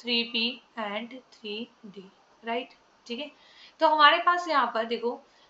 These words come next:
अगर आप एक चीज़ यहाँ पर analyze कर रहे हो, first shell में एक subshell थी, second shell में दो subshell थी, third shell में तीन subshell, है ना? तो ऐसे ही fourth shell के लिए यहाँ पर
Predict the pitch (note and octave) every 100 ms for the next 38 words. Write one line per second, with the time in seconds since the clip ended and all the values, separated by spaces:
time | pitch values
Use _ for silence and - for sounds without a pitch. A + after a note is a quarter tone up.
0 | - A#3+ C#4+ D#4 D#4 D#4 D4 - B3+ B3
1 | B3+ B3+ G#3+ A#3+ A#3 A3 G#3+ G#3+ A3 A#3+
2 | G3 G3+ A#3+ - _ - _ - C4+ D#4
3 | - D#4+ D#4+ D#4 D4 D#4 - A3 A3 -
4 | C4 A#3 C#4 C4 C4 C#4 - - - _
5 | _ C#4+ C4+ D#4 D#4 D#4 D4+ D4 D4+ A3+
6 | A3+ A#3+ B3+ A#3 C4+ C4 B3+ B3+ - _
7 | _ _ - C4+ D4+ D4 D4+ C#4+ D#4 -
8 | C4+ C4 A#3+ A#3+ - F#3+ F#3 _ - D4
9 | D#4+ _ _ _ _ _ _ _ _ _
10 | - - C#4 C#4 D#4+ E4 F4 - D4 D4
11 | D#4+ D#4+ E4+ - C4+ B3 C#4 C4 A#3 A3+
12 | A#3+ B3+ A#3+ A3 B3